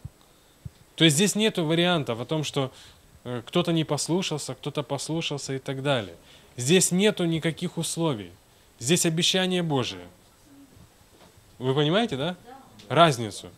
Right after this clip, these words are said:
Здесь просто обещание Божие, что это будет так, и по-другому не будет никаким образом. Он говорит, что "я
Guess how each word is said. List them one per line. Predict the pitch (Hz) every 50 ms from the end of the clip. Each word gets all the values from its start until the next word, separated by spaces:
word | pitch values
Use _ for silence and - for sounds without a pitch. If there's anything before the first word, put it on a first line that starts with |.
| - - -
Здесь | 131 160 -
просто | - 196 220 208 - 190 151
обещание | - 156 147 151 147 - - 180 175 175 170 165
Божие, | 160 170 185 190 170 165
что | 147 - - 156
это | 147 - 147
будет | 143 143 147 143 143 143 -
так, | - 151 160 170 175 - - - - - - - - - - - - - - -
и | 147 143
по-другому | - - 156 143 151 147 139 143 170 165 160 156
не | 151 151 147
будет | 143 143 143 131 107 107 98 - -
никаким | 113 104 - 98 - - 135 131 -
образом. | 127 123 107 104 98 92 - 92 85 82 85 - - - - - - _ _ - _ _ _ _ _ _ - - - - - - - - _ _ -
Он | 139 156 170
говорит, | 160 170 165 160 160 143 127 -
что | - - 135 127 123 - - - - - -
"я | - 123 123 143 156 170 180 196 214 208